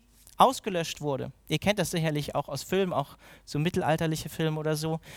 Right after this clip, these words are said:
Halt, um potenzielle Thronanwärter aus dem Weg zu räumen. Und da David eben halt eine Gegenkultur gelebt hat, eine Counterculture, hat er, hat er das eben nicht gemacht. Er war ja eng mit Gott unterwegs, leider nicht in allen Bereichen,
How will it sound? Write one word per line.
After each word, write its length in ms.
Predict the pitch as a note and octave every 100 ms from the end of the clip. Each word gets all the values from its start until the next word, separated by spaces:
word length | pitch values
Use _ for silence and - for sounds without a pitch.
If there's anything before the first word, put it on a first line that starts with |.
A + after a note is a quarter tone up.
| - -
Halt, 200 | F#3+ A3
um 140 | A3
potenzielle 580 | - C4 B3 - A3+ A3+
Thronanwärter 960 | - G#3+ A#3+ A3+ G#3+ G#3 G#3+ G#3+ G#3 F3+
aus 120 | F3+
dem 180 | G#3+ F#3+
Weg 220 | A#3 -
zu 120 | G3
räumen. 340 | D#3 C#3 B2+ - _ - - -
Und 180 | - F3+
da 60 | G3
David 340 | F#3 G#3+ A#3
eben 200 | G3 G#3 G3
halt 160 | F#3+ G3+
eine 100 | F3+
Gegenkultur 600 | G3 B3 C4 B3+ - B3
gelebt 380 | A#3 A3+ A#3+ -
hat, 140 | B3 -
eine 120 | D#3+
Counterculture, 880 | - G#3 A#3+ A#3 - G#3+ A#3 C4 D4+ - _ - - - - -
hat 180 | - F3+
er, 280 | G#3 G3 G3
hat 80 | F#3
er 60 |
das 160 | G3 F#3
eben 220 | F#3 G3
nicht 180 | G#3+ -
gemacht. 380 | E3 B2+ - D3+
Er 100 | D3+
war 120 | E3
ja 120 | F3
eng 180 | E3 F#3
mit 140 | G3
Gott 180 | - G#3+
unterwegs, 520 | F3 D#3+ D3+ F#3 -
leider 240 | F3 G#3+ A#3+
nicht 160 | A#3
in 120 | F#3
allen 220 | - G#3+ G#3+
Bereichen, 560 | E3+ D#3 D3+ - C4+